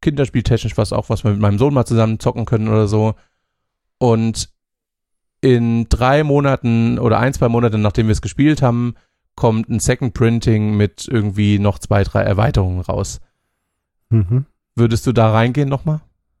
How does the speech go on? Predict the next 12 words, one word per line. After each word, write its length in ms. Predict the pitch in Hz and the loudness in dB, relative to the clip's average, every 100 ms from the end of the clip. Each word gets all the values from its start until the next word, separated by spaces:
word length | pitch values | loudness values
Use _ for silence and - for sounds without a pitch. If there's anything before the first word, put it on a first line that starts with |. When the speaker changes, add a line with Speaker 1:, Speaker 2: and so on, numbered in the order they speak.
| _ _ _ _ _ _ _ _ | _ _ _ _ _ _ _ _
Speaker 2:
Boah. 460 | - - - 113 - - - - - - - _ _ _ _ _ _ _ - - - - - | -14 -12 -12 -12 -14 -16 -18 -18 -20 -20 -20 _ _ _ _ _ _ _ -14 -12 -12 -16 -20
Das 140 | - - | -18 -6
ist 60 | |
eine 100 | - | -4
fiese 420 | 95 - 107 92 92 | -4 -4 -4 -4 -6
Frage. 440 | - 92 92 92 - - | -6 -4 -4 -6 -8 -10
Da 100 | - 117 | -2 0
muss 160 | 104 | 0
ich 260 | 101 - - - _ _ _ _ _ _ | -2 -6 -10 -16 _ _ _ _ _ _
Speaker 1:
<laughs> 800 | _ _ _ _ _ _ _ - | _ _ _ _ _ _ _ -4
Speaker 2:
ganz 340 | 139 160 165 | 2 2 2
ehrlich, 560 | - 139 147 147 - - | 2 2 2 -2 -8 -20